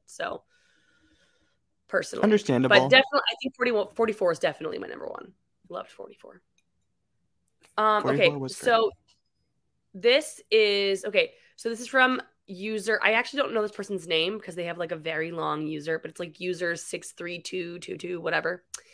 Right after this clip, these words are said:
Speaker 1: They ask, "Who from this season could, um, play again or would, would you wanna see play again?"
Speaker 2: Honestly, all of them.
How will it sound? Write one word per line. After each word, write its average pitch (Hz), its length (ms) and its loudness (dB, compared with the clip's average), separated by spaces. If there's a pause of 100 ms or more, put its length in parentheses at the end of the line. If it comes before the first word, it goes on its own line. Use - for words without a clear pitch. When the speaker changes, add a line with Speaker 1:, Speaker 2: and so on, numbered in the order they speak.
(280)
Speaker 1:
They 240 160 10
ask, 196 340 8 (240)
"Who 269 140 0
from 269 180 0
this 262 160 -2
season 190 560 0 (300)
could, 202 420 0 (100)
um, 170 300 2
play 170 280 0
again 143 380 -6
or 160 80 -6
would, 156 220 -4 (100)
would 170 240 -8
you 170 80 -8
wanna 156 220 -2
see - 160 -12
play - 200 -12
again?" - 380 -12 (1800)
Speaker 2:
Honestly, 147 400 6
all 127 180 8
of 135 120 2
them. 127 420 -4